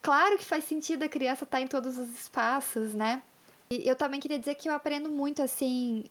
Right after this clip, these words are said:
é, s-, nas redes sociais, principalmente, que eu tenho mais contato,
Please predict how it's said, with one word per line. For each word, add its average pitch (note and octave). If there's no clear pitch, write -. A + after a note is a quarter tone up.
é, A3
s-, -
nas B3
redes C4
sociais, B3+
principalmente, A#3
que B3+
eu A#3+
tenho A#3
mais A#3
contato, A3+